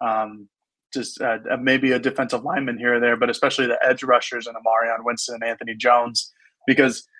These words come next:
those guys are gonna get immediate playing time. There is just physically not enough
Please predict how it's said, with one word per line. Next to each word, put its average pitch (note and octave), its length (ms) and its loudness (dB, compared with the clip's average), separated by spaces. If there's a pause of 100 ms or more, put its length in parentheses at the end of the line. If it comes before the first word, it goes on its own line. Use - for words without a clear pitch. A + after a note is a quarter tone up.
(200)
those F#3+ 160 4
guys E3 240 6
are C#3+ 60 4
gonna C3+ 180 0
get A#2+ 240 2
immediate B2 480 -2
playing A2 320 -6
time. - 340 -14
There C#3 160 6
is B2+ 120 0
just B2+ 220 -6
physically B2 400 -2
not A#2 220 0
enough A2+ 200 -2